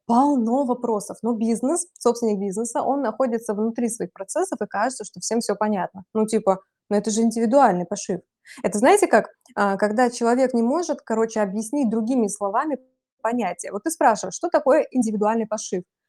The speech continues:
А тебе отвечают: «Ну, индивидуальный, ну, индивидуальный пошив». Меняется только интонация. Смысловое наполнение не меняется. Необходимо расшифровывать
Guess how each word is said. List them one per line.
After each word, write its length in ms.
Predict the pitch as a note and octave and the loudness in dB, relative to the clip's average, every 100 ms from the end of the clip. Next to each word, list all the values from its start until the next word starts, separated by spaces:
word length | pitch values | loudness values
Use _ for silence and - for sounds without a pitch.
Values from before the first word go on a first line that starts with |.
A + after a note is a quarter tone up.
| _ | _
А 80 | - | -6
тебе 220 | G#3 C4+ | 0 2
отвечают: 360 | D4 C4 A3+ F3+ | 2 0 -2 0
«Ну, 280 | G#3+ B3 B3 - | 4 4 2 0
индивидуальный, 920 | G#3+ G#3 A#3+ D#4 F#4+ C#4+ F3+ D#3 - - | 2 4 4 4 4 4 2 -6 -14 0
ну, 180 | B3 - | 2 4
индивидуальный 720 | B3 A3+ D4 F4 G4 C4+ G3 | 4 2 2 2 2 2 0
пошив». 380 | G3 A3 - F#3 - _ | -4 -6 -6 -8 -8 _
Меняется 400 | G#3+ A3 D#4 E4+ A3+ | 0 2 2 -2 0
только 260 | C4 B3+ | 0 2
интонация. 600 | A3+ A#3 A#3+ F#3 - - - _ _ _ | 0 0 -2 -2 -4 -8 -14 _ _ _
Смысловое 500 | - A#3+ A#3+ B3 D4 | 2 4 4 4 4
наполнение 520 | A#3 G#3+ G#3 D#4 D4 | 2 2 0 0 0
не 140 | G#3 A#3+ | 0 0
меняется. 540 | A3+ G#3 F3+ - - - _ _ | 0 -2 -4 -8 -14 -18 _ _
Необходимо 600 | A3 A3 B3 A#3 D#4 C4 - | 2 4 2 2 2 2 2
расшифровывать 1160 | A3 B3+ - A#3+ - G3 A3+ C#4 A#3+ F#3 - | 2 2 0 -4 -2 2 4 4 2 0 -6